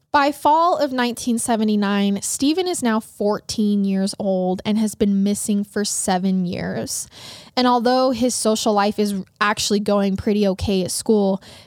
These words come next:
Kenneth Parnell decides that it's time to move again in order to stay ahead of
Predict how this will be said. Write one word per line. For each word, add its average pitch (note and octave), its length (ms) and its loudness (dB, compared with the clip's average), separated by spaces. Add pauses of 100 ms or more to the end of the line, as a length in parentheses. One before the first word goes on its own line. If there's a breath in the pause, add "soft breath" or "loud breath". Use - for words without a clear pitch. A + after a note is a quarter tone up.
Kenneth C#4 400 0
Parnell G#3+ 460 2
decides G3+ 480 0
that G3 140 0
it's - 160 -8
time G#3+ 400 0
to G#3+ 160 0
move G3+ 240 2
again G3+ 540 2
in G3+ 180 0
order G#3 320 2
to - 160 -4
stay G3+ 400 0
ahead G3 400 0
of G3 140 -4